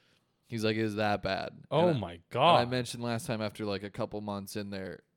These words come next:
Speaker 1: Cooter has already lost, like, twenty, thirty pounds,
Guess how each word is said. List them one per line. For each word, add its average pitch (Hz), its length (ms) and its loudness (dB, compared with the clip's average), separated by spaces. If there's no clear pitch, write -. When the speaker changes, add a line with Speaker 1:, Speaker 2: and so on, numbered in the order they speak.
Speaker 1:
Cooter 107 360 0
has 98 220 -6
already 95 260 -4
lost, 95 380 -8
like, - 300 -12
twenty, 101 420 -8
thirty 98 400 -2
pounds, 101 280 -4